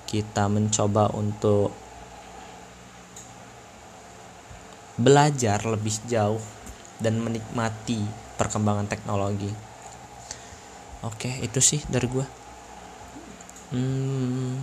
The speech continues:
cut dulu, nanti kita akan bahas, eh, tema berikutnya. Entah temanya tentang apa, tapi kita akan bahas saja.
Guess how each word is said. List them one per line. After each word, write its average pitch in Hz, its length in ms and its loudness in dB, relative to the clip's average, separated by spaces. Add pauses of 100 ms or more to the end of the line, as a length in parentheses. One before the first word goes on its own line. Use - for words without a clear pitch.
(340)
cut 117 240 4
dulu, 110 320 6 (160)
nanti 104 240 2
kita 107 320 0
akan 104 240 0
bahas, - 720 0 (1400)
eh, 110 400 2
tema 143 240 4
berikutnya. 104 640 -2
Entah 107 240 -2
temanya 104 400 2
tentang 107 320 -2
apa, 110 240 0
tapi 120 480 -2 (320)
kita 87 240 -4
akan 117 160 -4
bahas 123 240 -2
saja. 143 320 2